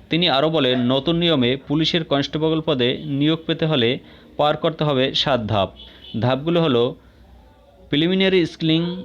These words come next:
শারীরিক মাপ ও ফিজিক্যাল এন-, এন্ডুরেন্স টেস্ট,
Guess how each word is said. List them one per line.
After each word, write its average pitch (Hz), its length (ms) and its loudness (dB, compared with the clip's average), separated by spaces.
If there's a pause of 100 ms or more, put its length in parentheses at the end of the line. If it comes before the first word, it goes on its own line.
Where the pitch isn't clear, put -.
(100)
শারীরিক 143 480 -2
মাপ 127 320 0 (400)
ও 123 340 2 (120)
ফিজিক্যাল 165 580 0 (760)
এন-, 147 240 -2 (680)
এন্ডুরেন্স 156 680 -2
টেস্ট, 117 480 0